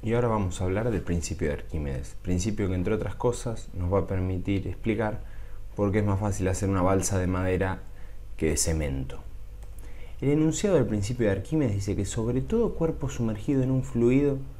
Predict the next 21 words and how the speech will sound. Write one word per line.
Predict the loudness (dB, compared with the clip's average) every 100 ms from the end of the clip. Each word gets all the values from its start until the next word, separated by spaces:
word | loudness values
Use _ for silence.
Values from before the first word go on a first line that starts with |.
| -8
actúa | -4 -2 2 4
una | 4
fuerza | 4 4 4 2 0
de | 0
abajo | 2 2 2 0 2 2
hacia | 2 0 0
arriba | 2 2 4 2 0 -8 -10 -6 -2
igual | 2 4 4
al | 4
peso | 4 2 4 2
del | 4
volumen | 4 6 4 4
del | 4 2
líquido | 4 4 2
desalojado | 2 0 0 -2 -4 -4 -6 -8 -8 0
y | 2
que | 4
esa | 2
fuerza | 2 2 2 0
se | 0
llama | 0 0 0 -4